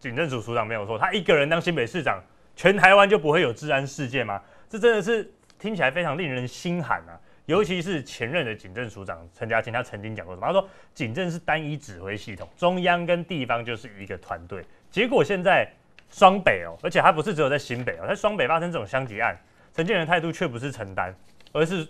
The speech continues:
推锅给新北市。难道现在因为要选举，什么事情千错万错都是国民党的错，千错万错民进党都没有错，千错万错就是侯友宜的错吗？而且新北市不是没有做这件事哦。昨天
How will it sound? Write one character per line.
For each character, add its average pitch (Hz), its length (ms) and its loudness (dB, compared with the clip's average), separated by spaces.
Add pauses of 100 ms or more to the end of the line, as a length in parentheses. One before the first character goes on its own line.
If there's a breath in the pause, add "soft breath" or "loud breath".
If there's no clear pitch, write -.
(120)
推 180 240 4
锅 175 200 2
给 92 160 -4
新 123 240 -6
北 90 180 -4
市。 90 240 -18 (260 soft breath)
难 143 160 2
道 196 120 6
现 175 140 0
在 165 140 0
因 151 140 -8
为 156 100 -2
要 147 100 4
选 104 200 -6
举， 101 120 -12
什 95 120 -12
么 101 120 -10
事 135 140 -6
情 101 200 -14
千 131 200 -6
错 127 120 -2
万 113 160 0
错 110 100 -6
都 120 160 -4
是 117 120 -8
国 98 120 -12
民 95 120 -14
党 90 180 -14
的 87 60 -16
错， 92 180 -14
千 127 160 -12
错 135 100 -2
万 123 120 -2
错 113 100 -6
民 107 160 -10
进 147 100 -8
党 95 120 -10
都 101 60 -12
没 101 100 -10
有 92 60 -10
错， 104 160 -8 (180 loud breath)
千 180 200 -2
错 180 180 4
万 160 180 2
错 139 120 0
就 151 160 -2
是 131 100 -4
侯 120 220 0
友 131 120 0
宜 92 120 -12
的 95 100 -10
错 117 260 -4
吗？ 92 140 -12 (340 loud breath)
而 202 100 4
且 185 180 2 (160 loud breath)
新 214 140 -6
北 156 100 0
市 131 100 -6
不 120 120 -12
是 160 60 -6
没 139 80 -4
有 107 60 -6
做 110 120 -8
这 107 80 -8
件 98 140 -8
事 95 100 -12
哦。 85 160 -14
昨 147 180 -2
天 170 220 2